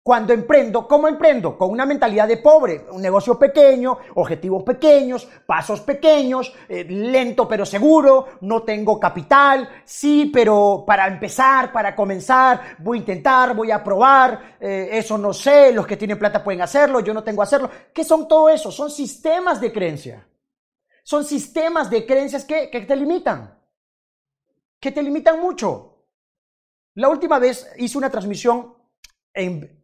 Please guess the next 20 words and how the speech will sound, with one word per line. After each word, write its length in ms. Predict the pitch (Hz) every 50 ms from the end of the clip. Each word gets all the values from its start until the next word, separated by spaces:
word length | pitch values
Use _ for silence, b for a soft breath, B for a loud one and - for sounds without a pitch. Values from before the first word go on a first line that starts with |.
| _ _ _
piscina. 520 | 226 208 - 269 247 180 120 - _ _ _ _ _ _ _ _ _ _ _ -
El 120 | 175 196
gobierno 340 | 196 196 247 269 269 277 277
lanza 240 | 269 277 277 - 269
una 140 | 254 269
cuarentena 440 | 254 247 214 214 208 247 262 277 262
y 40 | 254
yo 60 | 233 233
estaba 220 | 226 - 226 233
en 40 | 240
la 100 | 233 220
piscina 280 | 220 202 - 240 240
de 60 | 240 226
mi 100 | 220 220
casa 280 | - 240 226 214 -
y 60 | 208
mucha 220 | 190 220 - - 233
gente 420 | - 240 226 247 247 233 214 -
se 160 | - - 196
molestó 600 | 180 185 185 185 190 190 - _ - 240 233 226